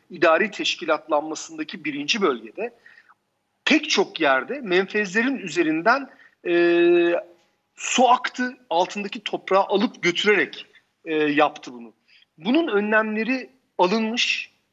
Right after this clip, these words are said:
Bu bölgede daha önce bilinen, e, böyle bu nitelikte bir kaza yok.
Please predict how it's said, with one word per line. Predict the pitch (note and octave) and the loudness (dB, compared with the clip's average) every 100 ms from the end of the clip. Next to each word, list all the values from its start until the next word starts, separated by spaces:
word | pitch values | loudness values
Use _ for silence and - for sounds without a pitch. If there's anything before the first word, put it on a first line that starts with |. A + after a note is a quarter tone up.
| _ | _
Bu | G#3 C4+ | -6 0
bölgede | C4 A3+ A3+ A3+ F3+ | 0 0 0 0 0
daha | D#3+ G#3+ | 0 2
önce | A#3 G#3+ A3 | 0 0 -4
bilinen, | F3 F3+ G3 A3 A3 G#3 _ _ - | -4 -2 2 2 0 -12 _ _ -6
e, | E3+ E3 | -4 0
böyle | D3 A3 A3 D3+ | 2 2 0 -2
bu | G#3 | 0
nitelikte | D4 A#3 F#3+ - D4 | 0 0 -4 -2 -4
bir | |
kaza | - D3+ C3+ B3 | -2 -2 2 0
yok. | C#4 - | 0 -10